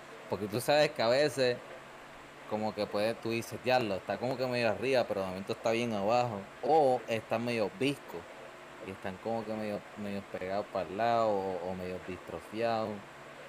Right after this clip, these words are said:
tú sabes. A veces, a veces ni siquiera están en la teta.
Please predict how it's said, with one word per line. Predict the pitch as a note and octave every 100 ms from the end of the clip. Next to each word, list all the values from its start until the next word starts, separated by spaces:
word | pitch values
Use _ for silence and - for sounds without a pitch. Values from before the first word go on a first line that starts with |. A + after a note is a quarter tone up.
| - -
tú | F2+
sabes. | - E2+ E2 D#2 D2+ - - - - - - - -
A | F#2+
veces, | F#2+ G2+ A2+ D3 - -
a | G#2
veces | F2+ - E3
ni | F#3
siquiera | - C#3 G#2+ C#3+
están | E3 - C3 F3+ A#2+ -
en | A#2+ G#2
la | F#2+
teta. | A2+ -